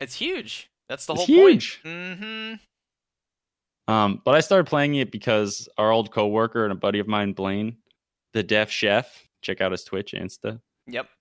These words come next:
Speaker 2: Uh, he kind of finagled me into it. I was considering it, and, uh, we were chatting one day, and I was like, "Yeah, I'm down." He's down to get back into it, so, you know, spent my first good chunk of the time getting past the f-, damn tutorial,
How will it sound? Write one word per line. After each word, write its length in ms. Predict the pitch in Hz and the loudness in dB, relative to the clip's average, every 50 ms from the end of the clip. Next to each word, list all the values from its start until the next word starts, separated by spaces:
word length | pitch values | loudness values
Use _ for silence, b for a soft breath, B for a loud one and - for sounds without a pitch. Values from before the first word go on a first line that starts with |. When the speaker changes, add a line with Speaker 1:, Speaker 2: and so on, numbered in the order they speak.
| _ _ _ _ _ _ | _ _ _ _ _ _
Speaker 2:
Uh, 300 | - 104 101 95 92 87 - - | -2 0 0 2 0 0 -2 -6
he 80 | - 117 | -10 -6
kind 200 | - 120 107 98 | -2 -2 -2 -2
of 80 | - | -2
finagled 380 | - 104 98 98 98 104 101 101 | -4 -4 -2 -2 -2 -2 -2 -2
me 160 | 98 95 98 | -2 -4 -4
into 220 | 101 104 127 127 | -4 -2 0 0
it. 160 | 139 143 - - _ _ _ _ _ _ _ _ _ _ _ _ _ _ _ _ _ _ _ _ _ _ _ _ _ - - - | 0 0 -2 -4 _ _ _ _ _ _ _ _ _ _ _ _ _ _ _ _ _ _ _ _ _ _ _ _ _ -10 -4 0
I 60 | 127 | 2
was 160 | 123 120 113 | 2 2 2
considering 580 | - - 120 117 - 131 131 139 143 143 151 151 | 2 0 -2 0 0 0 0 2 2 2 0 0
it, 220 | 156 160 147 - _ - | 0 -2 -4 -6 _ -6
and, 300 | 113 113 110 104 104 104 | -4 -4 -2 -2 0 0
uh, 220 | 101 101 98 95 - | 2 2 0 0 -2
we 80 | 110 | -2
were 80 | 107 104 | -2 -2
chatting 440 | 104 - - 107 107 107 104 104 104 | -2 -2 -2 -2 0 0 -2 -2 -2
one 160 | 101 101 98 | -4 -4 -2
day, 220 | 101 98 101 104 | 0 0 0 0
and 100 | 104 101 | 0 -2
I 60 | 95 98 | -4 -6
was 100 | 95 95 | -6 -8
like, 140 | - - | -8 -8
"Yeah, 200 | 165 165 165 165 | -6 -6 -4 -4
I'm 80 | 165 160 | -6 -4
down." 420 | 147 143 143 143 143 143 135 - _ - | -4 -4 -4 -4 -6 -8 -10 -12 _ -8
He's 240 | 123 131 127 127 - | -8 -6 -6 -6 -4
down 260 | - 113 117 120 120 | -2 -2 0 0 -2
to 60 | 120 | -2
get 180 | 113 113 110 - | -2 -2 -2 0
back 220 | 113 107 107 101 - | 0 -2 -2 -2 -4
into 260 | 110 110 107 113 117 | -2 0 2 2 2
it, 160 | 117 110 - | 2 0 -2
so, 480 | - - 101 98 95 92 92 90 90 _ _ _ _ _ _ _ _ _ _ _ _ | -4 -2 0 2 2 2 0 -2 -6 _ _ _ _ _ _ _ _ _ _ _ _
you 80 | - 101 | -4 -2
know, 300 | 98 95 95 95 - _ _ _ _ _ _ _ - | 0 0 0 -2 -4 _ _ _ _ _ _ _ -14
spent 360 | - - - - 110 104 76 101 | -12 -10 -4 -2 -2 -2 0 0
my 140 | 104 101 | -2 -2
first 420 | 98 - - 104 107 107 101 104 98 | -2 -2 -2 0 0 0 -2 -4 -4
good 240 | - 104 101 90 - | -2 -2 -2 -2 -4
chunk 260 | - - 101 104 101 | -4 -4 -2 -2 -2
of 80 | 101 95 | -2 -4
the 40 | 92 | -4
time 300 | - - 101 107 107 95 | -2 -2 -2 -2 -2 0
getting 220 | 104 95 - 95 | -2 -2 -2 -4
past 280 | - 104 98 98 - - | -4 -4 -4 -4 -6 -10
the 60 | 98 | -16
f-, 120 | - _ _ - 101 - - | -18 _ _ -18 -14 -6 -4
damn 220 | 101 104 107 104 | -2 -2 -2 -2
tutorial, 680 | - - - - - 107 107 101 98 92 92 101 104 | -6 -10 -8 -2 0 2 4 4 4 4 2 0 -2